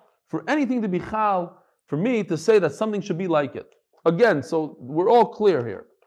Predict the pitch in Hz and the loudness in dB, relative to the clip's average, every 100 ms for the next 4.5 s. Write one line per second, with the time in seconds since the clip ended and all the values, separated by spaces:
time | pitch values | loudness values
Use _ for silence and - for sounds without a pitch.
0 | _ _ _ _ _ _ 120 240 220 240 | _ _ _ _ _ _ -2 -2 2 2
1 | 190 196 196 156 127 160 170 143 151 196 | 2 2 0 0 -2 2 2 2 0 -2
2 | 165 160 139 190 220 - 143 147 - 269 | -2 -4 -4 -2 -4 -4 -4 -6 -2 0
3 | 285 233 247 233 247 - _ _ _ _ | 0 2 0 0 -6 -18 _ _ _ _
4 | _ 185 151 98 | _ 2 2 -2